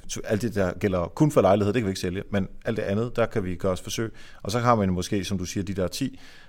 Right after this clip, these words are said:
og hvis man så, øh, finder ud af, at der er to af de der ting, som de, øh, rent faktisk har tænkt sig, jamen så har man forhåbentlig nogle produkter til de, øh, til de ting, som man så stille og roligt, øh,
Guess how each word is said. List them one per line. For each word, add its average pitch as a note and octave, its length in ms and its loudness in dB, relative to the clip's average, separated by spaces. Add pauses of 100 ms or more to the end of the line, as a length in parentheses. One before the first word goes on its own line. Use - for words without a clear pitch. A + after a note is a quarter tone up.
(120)
og F#2 300 0
hvis F2+ 180 -4
man G2 80 -2
så, A2 420 0
øh, F2+ 320 -4
finder G#2 240 0
ud A2+ 120 0
af, F#2+ 80 2 (140)
at F2 60 -2
der F#2 80 2
er F#2+ 200 4
to - 240 -4
af - 60 -6
de G#2 60 -6
der G#2 140 -6
ting, F#2+ 280 -8
som G2 160 -6
de, F#2+ 220 -4
øh, F2 160 -2 (120)
rent G2 160 -2
faktisk - 320 -6
har F2 80 -4
tænkt - 240 -2
sig, E2+ 140 -6 (360)
jamen F#2 120 -4
så - 120 0
har A2+ 180 2
man F#2+ 120 2
forhåbentlig A2+ 380 4
nogle F2 160 0
produkter G#2 440 2
til - 260 -2
de, F#2+ 160 -2
øh, F2 220 -2
til A2+ 160 -2
de A2+ 60 0
ting, G#2+ 260 0 (280)
som G2 300 0
man F2+ 240 0
så F#2+ 140 0
stille G#2 300 -2
og F2+ 60 0
roligt, F#2 420 0
øh, E2 140 -2